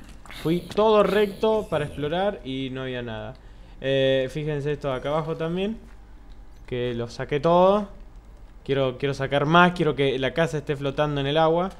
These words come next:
pero que esté unida a la montaña, ¿no? Pero que toda esta parte, todo acá sea un río, todo que sea un canal así enorme de agua. Bueno, vamos a, a minar.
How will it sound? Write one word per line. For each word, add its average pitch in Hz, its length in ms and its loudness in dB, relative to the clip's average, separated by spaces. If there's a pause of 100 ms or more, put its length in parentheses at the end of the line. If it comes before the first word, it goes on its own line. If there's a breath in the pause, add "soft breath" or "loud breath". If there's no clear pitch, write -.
(300 loud breath)
pero 117 140 -6
que 117 60 -6
esté 120 180 0
unida 139 260 4
a - 20 4
la 127 100 2
montaña, 131 460 2
¿no? 143 200 -6 (360 loud breath)
Pero 123 260 0
que 127 120 -2
toda 180 600 6
esta 165 220 0
parte, 160 300 -2
todo 170 340 2
acá 160 180 0
sea 156 140 -4
un 143 140 -2
río, 156 540 0
todo 139 260 -2
que 131 80 -4
sea 131 160 -6
un 120 460 -8
canal 117 600 -4 (380 loud breath)
así 127 300 -6
enorme 120 540 -4
de 110 120 -2
agua. 107 240 -4
Bueno, 151 260 4
vamos 226 280 8
a, 180 100 6 (120)
a 147 120 4
minar. 131 400 0